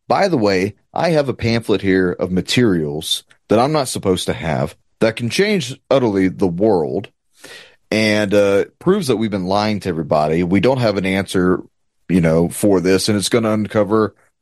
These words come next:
quite a lot of stuff, and Congress is going to throw a hissy fit over it, and everybody is gonna be put in the limelight because of me, because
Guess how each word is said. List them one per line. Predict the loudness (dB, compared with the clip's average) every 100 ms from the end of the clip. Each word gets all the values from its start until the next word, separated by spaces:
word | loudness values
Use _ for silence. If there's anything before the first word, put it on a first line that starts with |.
| -4
quite | 0 0
a | 2
lot | 0 0
of |
stuff, | -2 -2 0 0 -4 -20 _ _ _ _
and | 0 0 0
Congress | -2 -2 -2 -4
is | -4
going | 0 2 2
to | 0 2 2
throw | 2 2 4 4
a |
hissy | 2 -2 -4 -4
fit | 0 2
over | 2 2 0
it, | 0
and | -2 0
everybody | 2 0 0 0 2 0
is | 0
gonna | -2 0
be | 0
put | 2 0
in |
the | 0
limelight | 0 -2 0 0 -2 -4
because | -4 -2 0
of | -2
me, | 0 0 0 -4 _ _ _ _ -2
because | 2 2 0